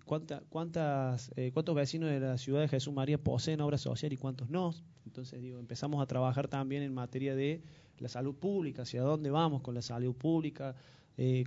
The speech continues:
cuánto tienen que ser los servicios, que, digamos, si mantenemos los mismos servicios, cosa que es importante,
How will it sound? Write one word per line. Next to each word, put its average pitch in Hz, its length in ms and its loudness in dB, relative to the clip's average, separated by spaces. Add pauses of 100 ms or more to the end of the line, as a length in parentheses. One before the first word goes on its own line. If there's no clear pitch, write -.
cuánto 175 420 8
tienen 147 340 2
que 131 120 4
ser 143 140 6
los 139 120 6
servicios, 139 580 10
que, 123 140 2 (340)
digamos, 127 340 -4
si - 120 -6
mantenemos 139 540 4
los 139 100 6
mismos 185 240 6
servicios, 185 340 8
cosa 135 220 0
que 131 380 -8
es 131 160 0
importante, 185 720 4